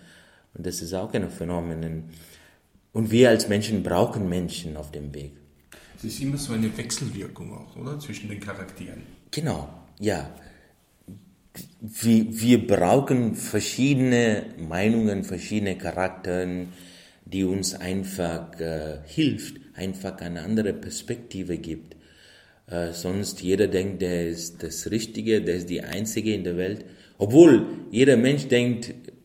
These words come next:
Speaker 1: das ist das, das ist so, das sollte so laufen, ne? Ähm, aber es ist nicht so. Da gibt's acht Milliarden Menschen und gibt's acht Milliarden Meinungen, ja? Und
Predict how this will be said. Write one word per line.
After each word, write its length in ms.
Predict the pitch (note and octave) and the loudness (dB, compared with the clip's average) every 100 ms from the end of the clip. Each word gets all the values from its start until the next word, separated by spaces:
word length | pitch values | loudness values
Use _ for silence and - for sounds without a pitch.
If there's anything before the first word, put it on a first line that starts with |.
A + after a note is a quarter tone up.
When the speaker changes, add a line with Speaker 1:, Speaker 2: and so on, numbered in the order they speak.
| - | -10
Speaker 1:
das 340 | F2+ G2 - | -2 0 2
ist 280 | A#2 - - | -2 -2 0
das, 500 | G#2+ - - - - | 0 0 -2 -2 -4
das 200 | - G2 | -4 -2
ist 420 | A#2+ A2 - - - | -2 0 0 -2 -2
so, 160 | G#2 A2 | -2 -2
das 240 | F#2+ - | -2 4
sollte 320 | A#2 C3+ C3+ | 6 6 4
so 300 | G2 - C3+ | 0 4 6
laufen, 600 | F#2+ C#2+ A#2 A2+ - E2 | 6 4 2 0 -2 -6
ne? 320 | E2 G#2 A2+ - - - - - - | -4 -4 -6 -10 -20 -20 -20 -20 -14
Ähm, 800 | - F2+ F2+ F2+ F2+ F2 F2 - - | -4 -2 -2 -2 -2 -4 -8 -12 -8
aber 480 | F#2 G2+ G2 F#2+ | -2 2 2 0
es 180 | E2 - | -2 -2
ist 180 | A2+ A2 | -4 -2
nicht 240 | C3 D3 | -4 -4
so. 640 | - - G2+ E2 D#2+ F2 - _ _ _ _ - _ - F#2 - - | -6 -2 -2 -2 -6 -16 -20 _ _ _ _ -20 _ -18 -16 -16 -6
Da 120 | G2+ | -2
gibt's 480 | F#2 A2 A2 - - - - - - - - | 2 0 0 -6 -10 -14 -18 -20 -20 -20 -8
acht 240 | A2+ - | -8 -2
Milliarden 460 | C3 A#2+ B2 A#2 A2 | 0 6 6 8 6
Menschen 400 | A#2+ A#2 A#2+ A2+ | 4 0 -4 -2
und 180 | G#2 | -2
gibt's 280 | G2 G2+ - F2+ | -2 -6 -8 -8
acht 220 | F2+ - | -8 -8
Milliarden 440 | F#2+ F#2+ F2+ F2+ | -4 -2 -2 0
Meinungen, 580 | F2 F2+ F2+ D#2+ D#2 - - - - | 0 0 -2 -4 -8 -12 -18 -20 -18
ja? 360 | - E2+ E2+ E2+ E2+ - - _ | -8 -6 -8 -12 -18 -20 -20 _
Und 500 | - F#2+ F2+ F#2+ - | -8 -6 -6 -8 -12